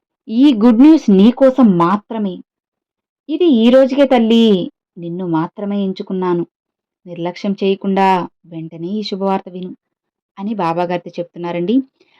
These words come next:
మరి బాబా గారు చెప్పే ఆ గుడ్ న్యూస్ ఏంటి, ఆ మంచి వార్త ఏంటి అనేది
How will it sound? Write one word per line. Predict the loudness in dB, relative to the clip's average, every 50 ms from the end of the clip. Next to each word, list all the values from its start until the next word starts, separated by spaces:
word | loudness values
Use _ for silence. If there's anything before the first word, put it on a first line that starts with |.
| _ _ -4
మరి | -2 -2 -2
బాబా | -2 -2 -2 -2 0 0
గారు | 2 0 2 0
చెప్పే | 0 0 0
ఆ | -2
గుడ్ | 0 0 0 0 0 2
న్యూస్ | 0 0 -2 -2 -2
ఏంటి, | 0 0 0 0 -2 -4 -4 -4 -6 -8 _ -18
ఆ | -14
మంచి | -10 -8 -8 -6 -6 -6 -4
వార్త | -4 -4 -4 -6 -8
ఏంటి | -10 -8 -8 -8 -8 -8 -10 -10
అనేది | -8 -8 -8 -6 -4 -4